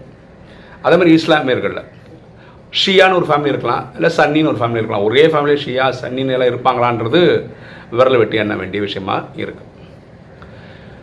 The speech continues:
இப்போ ஏன் இப்படி இருக்காங்க ஹிந்துக்கள்? ஏன் ஒன்றுபடாமல் இருக்கிறார்கள்? ஏன் they are divided? இதை நம்ம சீரியஸா யோசிக்க வேண்டியிருக்கு இல்லையா? இது ராஜயோகம் அதுக்கு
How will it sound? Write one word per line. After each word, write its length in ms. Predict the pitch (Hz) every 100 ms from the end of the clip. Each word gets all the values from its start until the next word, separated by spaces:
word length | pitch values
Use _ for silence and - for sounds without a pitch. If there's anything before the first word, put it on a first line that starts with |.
| - -
இப்போ 280 | 220 170 156
ஏன் 320 | 135 214 277
இப்படி 240 | 233 151 131
இருக்காங்க 400 | 110 107 90 85
ஹிந்துக்கள்? 460 | 110 107 101 - - - - - - -
ஏன் 160 | 160
ஒன்றுபடாமல் 680 | 214 160 160 - - 123 117
இருக்கிறார்கள்? 460 | 98 - 90 - - -
ஏன் 260 | 110 143 185
they 40 |
are 260 | 139 127 101
divided? 360 | 101 104 87 82 - - - - - - - -
இதை 160 | 135 143
நம்ம 220 | 135 117 - -
சீரியஸா 340 | 156 156 156
யோசிக்க 360 | 135 120 120 117
வேண்டியிருக்கு 300 | 101 95 -
இல்லையா? 280 | 92 92 80 - - - - - - - - -
இது 380 | 170 208 247 - - -
ராஜயோகம் 560 | 123 127 120 117 135 160
அதுக்கு 240 | 110 107